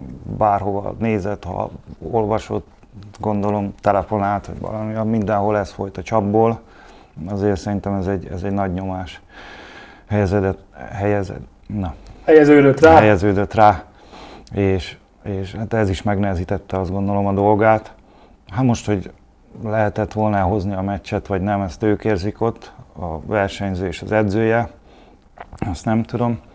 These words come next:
Speaker 1: Hát kívülről ugye úgy tűnt, hogy, hogy, hogy ez most, ez, ez sajnos nem sikerül.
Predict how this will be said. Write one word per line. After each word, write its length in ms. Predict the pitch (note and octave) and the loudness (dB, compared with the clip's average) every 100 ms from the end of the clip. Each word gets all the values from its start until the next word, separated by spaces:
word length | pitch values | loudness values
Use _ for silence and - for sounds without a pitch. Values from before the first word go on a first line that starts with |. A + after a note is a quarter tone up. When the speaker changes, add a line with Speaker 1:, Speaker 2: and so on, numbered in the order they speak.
| - | -10
Speaker 1:
Hát 120 | A#2 | -10
kívülről 500 | - A#2 G#2 G#2+ G#2+ | -2 -2 0 0 0
ugye 240 | G#2+ G#2+ A2 | 0 0 2
úgy 160 | G#2+ | 0
tűnt, 280 | G2 A2+ G#2+ | 0 -2 -2
hogy, 180 | G#2+ G#2 F#2+ - - - - | -2 -4 -4 -16 -20 -18 -20
hogy, 380 | - F2+ G2+ G2 - | -16 -6 -6 -6 -8
hogy 200 | G2+ G#2+ | -10 -6
ez 140 | G#2 | -6
most, 280 | F2+ F#2+ - | -6 -8 -8
ez, 160 | G2 F2+ D2+ | -10 -12 -16
ez 60 | - | -12
sajnos 440 | - G2+ G2 - | -4 -4 -4 -6
nem 140 | A2 | -6
sikerül. 560 | A2 A2 - A#2 C3 B2 | -4 -4 0 2 2 0